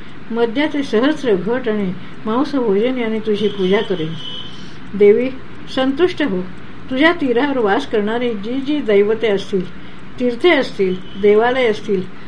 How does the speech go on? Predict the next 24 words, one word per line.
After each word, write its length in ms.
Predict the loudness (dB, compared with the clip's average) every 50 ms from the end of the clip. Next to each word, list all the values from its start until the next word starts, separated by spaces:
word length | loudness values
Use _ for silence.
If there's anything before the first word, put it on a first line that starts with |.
| -10 -8 0
त्या 260 | 2 4 4 4 2 0 -4 -8 -10 -10 -6 -2
सर्वांची 520 | 0 2 2 4 2 2 2 0 0 -2
पूजा 320 | -2 0 -2 -2 0 0 0
मी 140 | 0 -2 -2
करेन. 260 | -4 -4 -4 -4 -6 -8 -8 -10 -10 -10 -10 -10 -10 -12 -10 -2 0
हे 100 | 0 2
पवित्र 440 | 2 2 2 2 2 2 0 -2 0
गंगे, 600 | 0 0 0 0 0 0 0 -2 -4 -8 -12 -12 -12 -6 -2
हा 140 | 2 2 2
महाबहू 640 | 2 2 0 2 2 2 2 2 0 0 2 2 0
मला 380 | 0 0 0 0 2 0 0 -2 -6 -10 -10 -10 -6
आणि 140 | -2 -2 0
भावाला 500 | 0 0 0 0 0 0 0 0 0 -2
संगती 420 | -2 -4 -4 -2 -2 0 0 0 0
घेऊन 240 | 0 0 -2 -2 -4 -6 -8 -10 -10 -10 -6 0
वनवासातून 680 | 2 4 4 4 4 2 2 0 -4 -4 -2 -2 -2 -2
पुन्हा 380 | 0 0 0 2 4 2 2
अयोध्येत 340 | 4 2 2 2 4 2 2
प्रवेश 380 | 2 0 0 2 2 2 0 -2
करू 200 | -4 -4 -4 -4
दे." 200 | -6 -8 -8 -10 -10 -12 -12 -12 -12 -12 -12 -12 -12 -12 -12 -12 -12 -12 -8 0 2
अनिंदिता 540 | 4 6 6 4 4 0 -2 -2 0 0 0
चतुर 360 | 0 0 -2 0 2 0 -2
सीतेला, 480 | 0 0 0 0 2 2 2 2 0